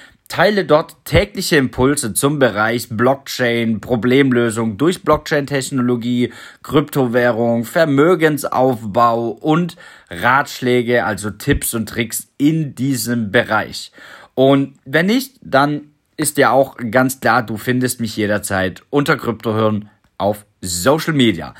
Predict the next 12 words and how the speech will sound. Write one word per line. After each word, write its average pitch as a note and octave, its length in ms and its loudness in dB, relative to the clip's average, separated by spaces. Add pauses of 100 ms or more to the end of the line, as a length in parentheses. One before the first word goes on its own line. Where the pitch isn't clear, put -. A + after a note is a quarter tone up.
(420)
Jetzt D3 240 0
geht A3+ 160 -2
es G3+ 100 -8
aber D#3+ 220 2
erstmal D3+ 420 0
um C3+ 160 2
mich. E3+ 320 -2
Und A2 180 -8
zwar, B2+ 440 0
wer C3+ 340 2
bin E3 240 0
ich? F3+ 320 -8